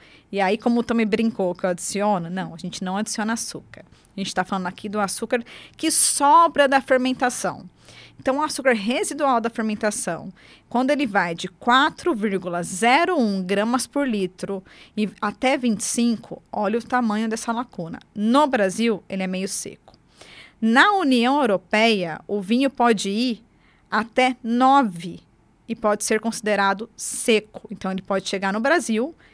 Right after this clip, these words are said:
e ter uma nova rotulagem. Nos Estados Unidos, ele pode chegar a dezessete gramas por litro. Então, assim, olha a diferença de cada região que você tem de legislação pra falar em relação a um vinho meio seco.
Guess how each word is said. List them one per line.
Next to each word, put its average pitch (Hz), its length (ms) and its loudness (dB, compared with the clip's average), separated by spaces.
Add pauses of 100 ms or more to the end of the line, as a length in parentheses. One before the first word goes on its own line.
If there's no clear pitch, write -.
(160)
e 240 100 -4
ter 214 220 0
uma 226 180 2
nova 208 200 -2
rotulagem. 190 760 -6 (580)
Nos 349 420 0
Estados 262 540 4
Unidos, 208 520 0
ele 226 160 2
pode 311 300 2
chegar 320 360 2
a - 20 2
dezessete 311 1040 4
gramas 214 520 4
por 202 200 -4
litro. 170 500 -10 (580)
Então, 285 360 0
assim, 269 480 2
olha 349 300 6
a 359 40 4
diferença 269 800 -2
de 240 120 -8
cada 190 300 -2
região 214 540 -2
que 285 100 -6
você 214 240 -6
tem 220 200 0
de 214 180 -2
legislação 240 1080 0 (460)
pra 254 160 4
falar 233 300 2
em 233 80 0
relação 233 480 0
a 196 80 0
um 208 80 -2
vinho 185 240 -6
meio 190 200 -2
seco. - 460 -8